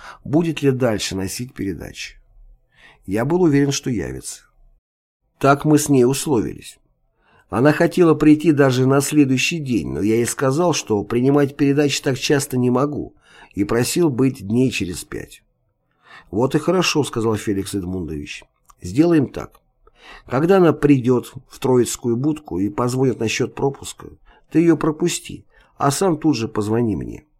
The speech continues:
Принимать ее сразу не принимай, а подержи минут двадцать-двадцать пять в комнате дежурного.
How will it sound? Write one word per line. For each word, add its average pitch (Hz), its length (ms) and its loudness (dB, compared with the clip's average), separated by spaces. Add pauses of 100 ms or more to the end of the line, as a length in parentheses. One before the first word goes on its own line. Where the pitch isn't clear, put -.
(680)
Принимать 170 520 4
ее 147 140 4
сразу 139 340 0
не 139 120 2
принимай, 147 640 0
а - 140 -8
подержи 160 520 2
минут 117 480 0
двадцать-двадцать 110 920 -6
пять 120 240 -4
в - 60 -18
комнате 117 400 -6
дежурного. 87 680 -10